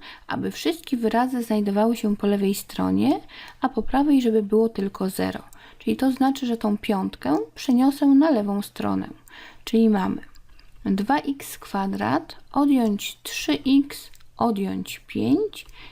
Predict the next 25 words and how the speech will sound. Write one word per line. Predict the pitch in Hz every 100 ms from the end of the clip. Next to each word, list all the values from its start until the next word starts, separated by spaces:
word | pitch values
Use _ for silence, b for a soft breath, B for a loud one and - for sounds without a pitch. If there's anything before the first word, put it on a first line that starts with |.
| B 277
jest | 320 -
to | 269
większe | 214 202 202 - - -
od | 190
zera. | 185 185 190 - - B B B 214
Oczywiście | 214 240 285 - 220
dbam | 214 233
tutaj | 233 226 220
o | 208
znaki, | 208 214 202 - - B B B
czyli | - 214
po | 214
prawej | 220 262 285 269
stronie | - 233 233 226
piątka | - 233 247 - 214
była | 208 208
dodatnia, | 202 190 190 - - 226 302 415 - B B -
a | 320
więc | 320 311
po | 247
lewej | 254 269 254
stronie | - 214 226 226
musi | 208 - 202
być | 185 180 - -
ujemna. | 190 180 175 -